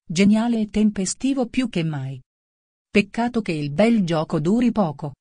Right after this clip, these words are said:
già sul finire della mattinata la bianca signora si congeda per scivolare in Ariete, dove nella vostra dodicesima casa tenta di dare direttive, ma senza successo. Al suo posto lo fa il vostro capo,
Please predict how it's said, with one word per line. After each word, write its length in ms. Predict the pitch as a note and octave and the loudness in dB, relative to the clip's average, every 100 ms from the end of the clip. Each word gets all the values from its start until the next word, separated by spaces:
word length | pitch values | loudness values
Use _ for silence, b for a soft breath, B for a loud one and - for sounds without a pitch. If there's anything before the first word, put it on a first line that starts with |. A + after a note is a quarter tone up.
| _ D#3+ | _ -2
già 280 | E3 A#3+ | 4 4
sul 240 | B3 G#3 F#3+ | 2 -4 -4
finire 480 | - F3+ G3 F3+ D3+ | -2 0 0 0 -2
della 240 | C#3+ C#3 | -2 -2
mattinata 640 | D3+ D3+ - G3+ A#3+ A#3+ | -4 -6 0 2 2 2
la 120 | G3 E3+ | 0 0
bianca 520 | E3 F#3 A3 G#3+ A3 | 0 2 2 2 2
signora 520 | A#3 A3+ A#3+ C#4 B3+ | 4 4 4 2 0
si 160 | A#3 G#3 | 0 0
congeda 560 | G#3 F#3+ G#3+ A#3 A3 | 2 2 4 4 4
per 200 | A3 F3+ | 2 -4
scivolare 580 | - - E3+ E3+ F3 F3+ | -4 -8 -4 -4 -2 -2
in 100 | F#3 | 0
Ariete, 500 | F3 E3+ D#3 D3 C#3+ _ | 0 0 -4 -4 -10 _
dove 360 | - E3+ F3+ F3+ | -8 0 4 4
nella 220 | E3 D#3+ | 2 0
vostra 380 | D#3 G#3+ - D#3 | 0 -2 -2 -4
dodicesima 720 | D3+ D#3 A3 A3 G3 E3+ D#3 | -2 0 2 2 2 0 -2
casa 360 | - G3 A3+ A3+ | -2 0 2 0
tenta 400 | - G3+ G3+ F3 | 2 2 4 2
di 180 | E3+ D#3 | -2 2
dare 300 | F#3 F#3 D#3+ | 2 4 2
direttive, 640 | F#3 F3+ - C3+ B2+ C3+ _ - | 2 0 -2 -10 -8 -10 _ -2
ma 160 | F#3+ F#3 | 2 2
senza 400 | - A#3+ A#3 G3+ | 2 0 0 0
successo. 720 | F3+ D3 - C3+ B2 - C#3+ _ _ _ _ _ _ - | -4 -10 -8 -8 -8 -12 -12 _ _ _ _ _ _ -2
Al 140 | F3 E3+ | 0 0
suo 200 | - D#3 | -4 -2
posto 420 | F3 F#3 - E3 | 0 0 0 -2
lo 120 | D3 | -2
fa 200 | C#3 G#3+ | 0 2
il 140 | A3+ | 2
vostro 420 | F3 G3 F#3 - F#3 | 2 0 0 -6 -6
capo, 440 | E3 C3 C3 D3 | -6 -8 -8 -10